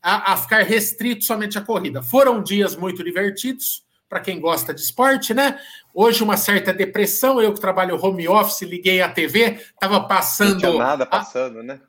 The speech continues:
Speaker 1: Não, é, e-, eu, eu, eu, eu assisti Sônia Abrão, pra você ter uma ideia. Eu saí <laughs> da, daquela, daquela coisa de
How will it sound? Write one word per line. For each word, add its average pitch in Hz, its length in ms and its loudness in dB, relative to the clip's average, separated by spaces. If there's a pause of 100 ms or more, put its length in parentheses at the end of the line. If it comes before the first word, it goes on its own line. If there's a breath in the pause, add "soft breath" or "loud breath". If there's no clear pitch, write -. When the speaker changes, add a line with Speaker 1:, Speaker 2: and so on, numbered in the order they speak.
(300)
Speaker 1:
Não, 254 320 2
é, 180 300 2
e-, 190 240 -2
eu, 233 260 4
eu, 190 760 2
eu, 190 180 -10
eu 190 300 -6
assisti - 280 -2
Sônia 277 280 4
Abrão, 196 320 2
pra 120 100 -8
você - 80 -8
ter - 120 -6
uma 139 120 -6
ideia. 127 340 -4
Eu 180 120 -6
saí 226 680 2 (180)
<laughs> - 200 -10
da, 220 220 0
daquela, 233 760 2
daquela 226 360 2
coisa 226 400 0
de 208 260 -8